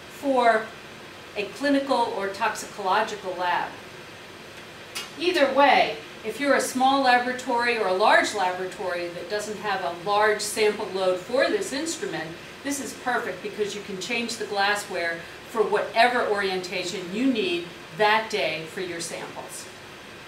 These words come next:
Here you can see the gas nozzles. It's very easy to remove a nozzle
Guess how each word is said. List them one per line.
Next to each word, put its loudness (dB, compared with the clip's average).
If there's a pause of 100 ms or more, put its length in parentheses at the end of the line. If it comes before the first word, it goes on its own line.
(680)
Here 4
you -2
can 2
see 2
the 2
gas 6
nozzles. 6 (540)
It's -4
very 8
easy 2
to -2
remove 2
a 2
nozzle 6